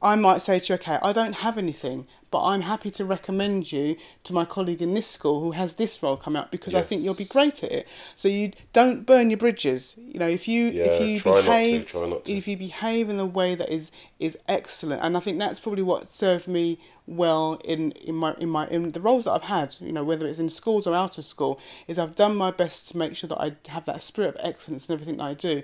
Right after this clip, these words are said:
Speaker 1: because then I know that it will carry me somewhere. Character's important, and when it comes to promotion, that will take you a long way. I think we'll probably continue this discussion in next week's show, because there's clearly a lot more that we,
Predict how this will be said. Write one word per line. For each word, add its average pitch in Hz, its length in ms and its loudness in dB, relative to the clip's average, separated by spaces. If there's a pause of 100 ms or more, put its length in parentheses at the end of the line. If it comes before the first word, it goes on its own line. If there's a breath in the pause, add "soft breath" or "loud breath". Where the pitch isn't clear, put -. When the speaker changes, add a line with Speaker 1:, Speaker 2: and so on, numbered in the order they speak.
(400 loud breath)
Speaker 1:
because 185 300 -2
then 196 120 4
I 190 140 4
know 196 380 2
that 160 320 0 (100)
it 180 120 2
will 170 100 0
carry 196 320 -2
me 151 100 0
somewhere. 139 520 -6 (180)
Character's 269 400 6
important, 233 580 0 (460 loud breath)
and 180 280 0
when 196 80 2
it 190 120 0
comes 240 240 0
to 233 60 -8
promotion, 175 760 -2 (500 soft breath)
that 180 240 4
will 170 120 0
take 170 360 -4
you 165 80 2
a - 20 4
long 156 340 2
way. 143 80 2
I - 80 2
think 202 260 -2
we'll 202 240 2 (120)
probably 262 240 0
continue 233 520 -2
this 196 140 -4
discussion 180 500 -6
in 170 140 -2
next - 260 -4
week's 147 220 -4
show, 143 200 -2
because 151 380 -6 (300 loud breath)
there's 165 180 -2
clearly 180 400 0
a 151 60 0
lot 165 260 2
more 156 260 2
that 139 140 -4
we, 147 220 -4